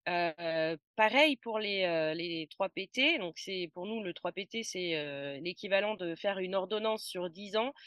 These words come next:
heu, sans avoir réalisé un véritable diagnostic et sans médecin à bord. Donc ça, c'est un véritable, heu, problème, même, heu, même, heu, enfin,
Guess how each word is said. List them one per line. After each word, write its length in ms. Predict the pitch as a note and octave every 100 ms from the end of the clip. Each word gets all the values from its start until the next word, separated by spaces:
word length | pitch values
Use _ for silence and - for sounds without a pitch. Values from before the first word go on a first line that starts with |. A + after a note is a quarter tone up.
| - _
heu, 100 | C#3
sans 300 | D#3 A#3 A#3
avoir 240 | G3+ F#3+ G#3
réalisé 460 | G3+ F#3+ G3+ G3
un 80 | G3+
véritable 420 | F3+ F3+ - G3
diagnostic 760 | F3+ F#3 F3+ F3+ - B3 C#4 - -
et 280 | F#3+ F#3
sans 640 | F3+ - A3 A3+ A3 A3 G#3+
médecin 420 | F#3+ F3+ - A#3 - -
à 120 | E3+
bord. 260 | E3+ - _ _ _ -
Donc 120 | D#3
ça, 60 |
c'est 140 | A3 G3+
un 100 | E3+
véritable, 560 | F#3 A3 - A3 G3+
heu, 680 | F#3 E3+ E3 D#3+ D#3+ D3+ D#3 D3+
problème, 460 | - F#3+ F#3 G3+
même, 240 | D#3+ E3+ E3
heu, 180 | C3+ A#2 - - - _
même, 240 | F3+ G3 F#3
heu, 280 | E3 D#3+
enfin, 260 | D3 D3 C#3